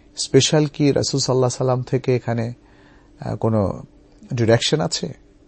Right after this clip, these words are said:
কোনো বিশেষ ইনস্ট্রাকশন আছে? সেটা আমরা শুরুতেই কিন্তু বলেছি যে না, অন্য আর এগারো মাসের মতো এখানে স্বাভাবিক ইবাদতগুলো চালু রাখতে হবে।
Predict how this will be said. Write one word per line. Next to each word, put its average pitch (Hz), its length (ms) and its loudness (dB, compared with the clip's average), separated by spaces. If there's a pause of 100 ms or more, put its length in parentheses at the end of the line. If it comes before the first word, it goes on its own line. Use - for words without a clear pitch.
কোনো 107 420 -2 (140)
বিশেষ 117 520 -2
ইনস্ট্রাকশন 131 560 -4
আছে? - 260 -10 (360)
সেটা - 220 0
আমরা 165 140 4
শুরুতেই 139 380 0
কিন্তু 165 260 -4
বলেছি 123 520 -2 (600)
যে 113 180 0
না, 113 280 0 (920)
অন্য 160 520 2 (360)
আর 120 180 4 (1120)
এগারো 135 360 4
মাসের 135 320 -2
মতো 101 340 -6 (1200)
এখানে 131 560 -2
স্বাভাবিক 113 540 0
ইবাদতগুলো 117 480 2
চালু 104 220 2
রাখতে 107 260 -6
হবে। 101 200 -12